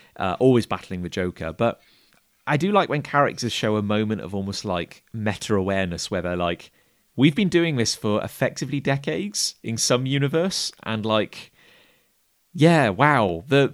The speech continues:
the narrative has changed around us. Like, I used to rob banks. I think, I think as Kyle said, you know, yeah, I used to,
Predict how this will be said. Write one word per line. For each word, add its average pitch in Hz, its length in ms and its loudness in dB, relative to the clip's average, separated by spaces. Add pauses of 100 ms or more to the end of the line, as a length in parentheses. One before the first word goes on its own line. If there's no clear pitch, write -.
the 147 200 2
narrative 180 420 4
has 143 140 0
changed 139 500 -2
around 113 340 0
us. 80 140 -6
Like, 95 140 -6
I 139 80 4
used 175 180 2
to 190 60 0
rob 139 320 -2
banks. 95 580 -4 (160)
I 143 80 0
think, - 280 -10
I - 40 -6
think 139 180 -6
as 151 80 2
Kyle 147 300 0
said, 98 360 -2 (420)
you 120 100 0
know, 113 320 4
yeah, 143 260 4
I 104 40 4
used 107 280 -2
to, 147 140 0